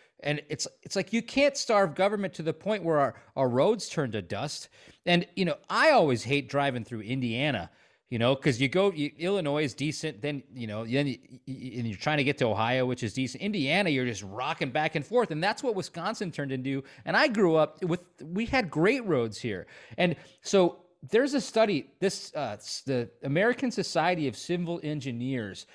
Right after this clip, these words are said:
gave Wisconsin a, a rating of a D plus, like A through F. They gave us a D plus for roads since Walker took office.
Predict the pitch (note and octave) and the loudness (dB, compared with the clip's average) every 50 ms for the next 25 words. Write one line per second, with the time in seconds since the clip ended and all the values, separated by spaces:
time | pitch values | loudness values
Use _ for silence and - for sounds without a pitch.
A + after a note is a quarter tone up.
0 | - - _ _ - D3+ D3 C#3+ B2 C3+ C#3+ - - - - C#3+ D#3+ F3 F3 - | -20 -20 _ _ 0 2 2 2 2 2 0 0 0 -4 -2 -2 0 -2 0 0
1 | G3 F3 D3 B2+ A2 F#2+ - _ _ - - - C#3 B2+ A#2 B2+ C#3+ D#3+ E3 E3 | 0 2 2 0 0 -2 -10 _ _ -20 -8 -4 -4 -2 0 2 2 2 2 2
2 | D#3 C3+ A#2+ A#2+ G#2+ F#2+ - C3+ D3+ E3+ F3+ E3+ - C#3+ D3 C#3+ G#2+ E2 - - | 2 2 2 2 0 -2 -2 0 0 0 0 -2 -2 0 0 2 0 0 -4 -10
3 | - - - - - _ _ _ C3 B2 A#2+ - - - C#3 D3+ F3 F#3+ F3+ F3 | -12 -14 -16 -20 -20 _ _ _ -2 -2 -2 -4 -6 -2 0 2 2 2 2 2
4 | F3+ E3+ D3+ B2 C#3+ F3 F3+ - - - D#3 D3+ F3+ F3+ F3+ E3 F#3 F3+ - E3+ | 2 2 2 2 2 0 0 0 -4 -4 -4 -2 0 0 0 0 0 -2 0 -2
5 | C#3+ A2+ F#2+ - - C3 E3 G3+ G#3+ - - - - D3+ D#3+ - D3 - - - | -4 -4 -6 -10 -6 -4 -2 -2 -2 -4 -8 -12 -4 0 2 2 2 0 -4 -10
6 | - - C#3+ B2 G#2+ G2+ A#2 D3 E3+ D3 A2 G#2 F#2+ - - - _ _ _ _ | -10 -8 -6 -6 -4 -2 0 2 2 2 0 -2 -4 -10 -14 -18 _ _ _ _
7 | _ _ - - - F#3 F#3+ - - - - - _ _ _ C3 C3 D3+ E3 E3 | _ _ -6 0 2 2 2 2 -2 -8 -10 -12 _ _ _ 0 2 4 4 4
8 | - - D3 B2+ - C#3+ C3 - C3 C3 C3 B2+ - - - - - - | 4 2 -2 0 0 -2 -2 0 2 2 2 2 0 -4 -10 -12 -14 -18